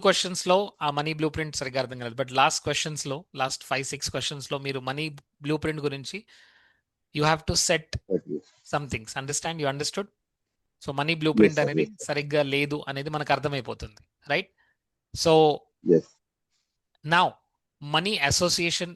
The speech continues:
Speaker 1: ఎక్సర్సైజ్ ఏదైతే మనం చేసామో, దీంట్లో ఇప్పుడు నా ఇంకొక ఎక్సర్సైజ్ మనం చేయబోతున్నాం, dear friends. But before that, I would like to say, మనీ బ్లూ ప్రింట్ ఎప్పటి వరకు అయితే మనకు అర్థం కాదో, అప్పటి వరకు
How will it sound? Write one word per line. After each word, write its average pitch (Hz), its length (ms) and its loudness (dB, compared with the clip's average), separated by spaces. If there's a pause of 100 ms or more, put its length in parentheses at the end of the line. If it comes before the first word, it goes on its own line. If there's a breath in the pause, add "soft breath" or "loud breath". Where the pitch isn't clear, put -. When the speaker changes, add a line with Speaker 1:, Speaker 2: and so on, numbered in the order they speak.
(100)
Speaker 1:
ఎక్సర్సైజ్ 151 420 -2
ఏదైతే 147 320 -2
మనం 135 200 -8
చేసామో, 139 360 -6 (120)
దీంట్లో 135 300 -4 (140)
ఇప్పుడు 139 240 -10
నా 143 60 0 (140)
ఇంకొక 156 340 -2
ఎక్సర్సైజ్ 147 360 -4
మనం 135 180 -8
చేయబోతున్నాం, 123 500 -6
dear 110 180 -8
friends. 165 200 -10 (960 soft breath)
But 147 200 0
before 214 260 6 (100)
that, 175 160 4 (760)
I 147 80 2
would 160 180 4
like 170 200 0
to 185 60 4 (100)
say, 156 120 0 (640)
మనీ 165 240 2 (100)
బ్లూ 202 160 6
ప్రింట్ 202 200 -2
ఎప్పటి 202 200 -2
వరకు 196 180 2
అయితే 190 160 0
మనకు 180 200 0
అర్థం 151 220 -2 (140)
కాదో, 147 280 4 (200)
అప్పటి 170 240 -2
వరకు 165 180 0